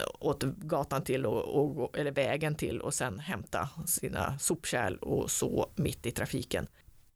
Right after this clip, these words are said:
Det som har hänt är att Arbetsmiljöverket faktiskt har satt ner foten och sagt att de behöver skydd och i, till en början så kommer sopbilarna att följas av så kallade T M A-fordon, såna där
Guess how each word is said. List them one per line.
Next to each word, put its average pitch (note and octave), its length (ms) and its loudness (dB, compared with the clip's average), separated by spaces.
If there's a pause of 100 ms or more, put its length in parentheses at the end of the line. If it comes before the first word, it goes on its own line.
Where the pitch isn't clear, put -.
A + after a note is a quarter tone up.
Det A3+ 160 2
som B3 120 2
har B3 80 0
hänt A#3+ 420 -2
är D3+ 100 2
att - 120 -4
Arbetsmiljöverket D#3 1200 -2
faktiskt G3 380 0
har F3 80 2
satt F3+ 180 0
ner F3 100 2
foten B3+ 540 2
och F3+ 140 -2
sagt - 360 -4
att E3 160 0 (160)
de G#3+ 300 0
behöver F3+ 280 4
skydd D3 420 0 (160)
och - 320 -2 (140)
i, E3 500 2
till G3+ 160 2
en G3+ 80 2
början F3+ 360 2
så G3 100 -2
kommer F3 440 2
sopbilarna F#3+ 800 2
att - 160 -2
följas E3+ 760 0
av D#3+ 320 0 (240)
så - 200 6
kallade C#3+ 440 0
T - 280 -2
M D3+ 120 2
A-fordon, E3 640 2
såna D3 200 0
där A#2 120 -2